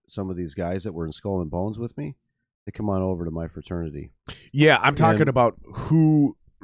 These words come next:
Speaker 2: <clears throat> like, how do you even get recommended into the Skull and Bones? You don't, it's not like a normal fraternity like Alpha, Kappa, Zeta. Like, it's not like that. You have to be, like, asked to come join the
Speaker 1: Right.
Speaker 2: Skull and
Speaker 1: I
Speaker 2: Bones.
Speaker 1: suppose, yeah, yeah.
Speaker 2: And that's what
Speaker 1: Well,
Speaker 2: I'm
Speaker 1: that's
Speaker 2: saying.
Speaker 1: the way
Speaker 2: So
Speaker 1: Fre-, Freemason is, too,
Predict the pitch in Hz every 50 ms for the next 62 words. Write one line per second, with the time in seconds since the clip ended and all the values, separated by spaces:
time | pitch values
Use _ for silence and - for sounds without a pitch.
0 | - _ - 98 95 - - 127 123 117 107 131 151 147 151 151 151 143 139 139
1 | 135 120 131 117 117 117 113 - 113 113 117 117 117 113 101 107 101 101 98 92
2 | - - 113 101 98 92 87 98 92 85 78 101 107 120 135 131 - 110 - -
3 | 127 123 120 156 147 139 131 127 123 123 113 - - 110 - - 113 107 107 104
4 | 104 110 104 104 101 95 - - - - - - _ _ _ 117 120 117 110 -
5 | 117 110 107 113 - _ _ _ _ _ _ _ _ - 139 135 120 - - 113
6 | 104 98 104 113 110 107 113 107 107 110 104 _ _ _ - _ _ _ 104 104
7 | 104 98 - _ - 123 113 - 135 139 135 104 120 135 135 _ 107 92 - _
8 | - _ _ - _ _ - 117 127 151 151 - - 147 120 - 131 123 123 117
9 | 113 107 _ _ _ _ _ _ _ _ _ _ _ 117 110 101 - _ 117 117
10 | 123 127 120 - - 131 - 131 123 117 104 107 110 107 104 101 98 95 92 85
11 | 113 104 98 92 92 90 92 92 90 - - - 85 76 76 85 85 80 76 80
12 | - - 123 131 131 131 - 156 135 156 156 160 147 131 165 139 131 120 113 -
13 | - 123 135 151 131 - 127 131 117 85 76 73 - 73 67 65 71 71 - -
14 | 104 -